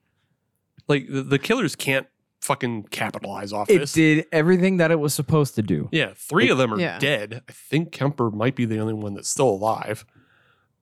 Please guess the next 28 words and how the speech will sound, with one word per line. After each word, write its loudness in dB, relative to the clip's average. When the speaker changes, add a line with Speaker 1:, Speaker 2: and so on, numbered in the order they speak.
Speaker 1:
And -2
then, -2
like, 2
yeah, 4
it, -2
it 2
was 2
just 0
meant 0
to -6
stir 0
up -2
controversy. 2
Speaker 2:
Exactly. 0
Speaker 1:
There's 4
another, 0
there's 4
another 2
brand 0
out -8
there, -6
though. -4
I -8
believe -4
it's -10
called 2
Nineteen -2
Crimes. 0